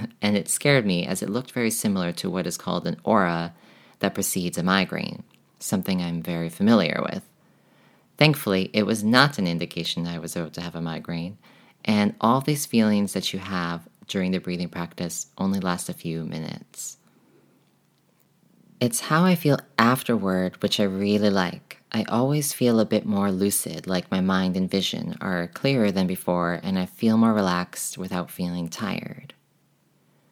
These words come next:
The breath affects the heart rate, and both heart rate and breath are capable of affecting our emotional state. So you may want to experiment doing this practice when you're angry, upset, or anxious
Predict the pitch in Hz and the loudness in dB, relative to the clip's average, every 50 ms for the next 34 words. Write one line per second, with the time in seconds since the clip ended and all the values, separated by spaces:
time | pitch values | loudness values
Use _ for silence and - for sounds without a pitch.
0 | _ _ _ _ _ _ _ _ _ _ - 110 107 120 117 117 113 117 131 139 | _ _ _ _ _ _ _ _ _ _ -8 -2 0 2 4 4 4 4 4 2
1 | 175 170 208 190 - - 135 131 - - - 110 107 - 104 101 - 98 92 87 | 4 4 0 0 0 0 -2 -2 -2 -4 -6 -4 0 0 0 0 0 -2 -4 -4
2 | 87 - - - _ 107 104 104 101 - 104 104 107 - - 117 117 110 - 131 | -6 -8 -12 -8 _ 0 0 2 2 4 2 2 2 0 -2 -2 0 0 0 -2
3 | 135 131 - - 113 117 117 110 - 92 85 82 85 87 - - - - _ _ | -2 -2 -2 0 2 2 2 2 2 0 -2 -2 -2 -4 -6 -12 -20 -20 _ _
4 | - 104 107 107 - - 110 104 - 110 104 123 120 117 110 113 110 - - 101 | -4 -4 -4 -4 -4 -4 -4 -4 -2 -4 -4 -4 -2 -2 -2 -4 -4 -6 -6 -8
5 | 95 - - 98 95 92 92 92 92 90 90 90 - - - 87 85 85 - - | -6 -6 -4 -4 -2 -2 -2 -2 -2 -2 -2 -4 -6 -6 -6 -6 -6 -6 -6 -4
6 | - 117 110 92 - - - - _ _ _ _ _ _ _ _ _ - - - | -2 -2 -2 -2 -4 -8 -12 -20 _ _ _ _ _ _ _ _ _ -12 -4 -2
7 | - 104 101 101 110 113 123 135 143 151 156 151 143 143 135 131 - - - 113 | 0 2 2 4 4 4 4 4 2 2 0 0 0 -2 -2 -2 -4 -2 0 0
8 | 104 104 98 98 95 92 - - - 101 98 101 101 98 95 92 90 - - - | 0 2 2 0 -2 -2 -4 -6 -4 -2 0 0 0 0 0 -2 -4 -8 -10 -8
9 | - 85 85 - - - 82 90 107 - - - - - _ - 95 95 92 90 | -8 -8 -8 -8 -10 -10 -8 -8 -8 -8 -8 -10 -10 -10 _ -4 -2 -2 -2 -2
10 | - - 90 87 87 90 85 90 92 92 98 113 131 143 - _ _ - 220 - | -4 -6 -6 -6 -6 -6 -8 -6 -6 -6 -6 -6 -8 -12 -16 _ _ -8 -6 -6
11 | - - - 185 - 85 - - - - _ _ _ - - - - - 107 120 | -4 -4 -4 -4 -6 -8 -10 -14 -18 -20 _ _ _ -8 -6 -4 0 0 0 0
12 | 127 - - - 90 90 - - - | 0 -2 -6 -6 -6 -8 -10 -12 -16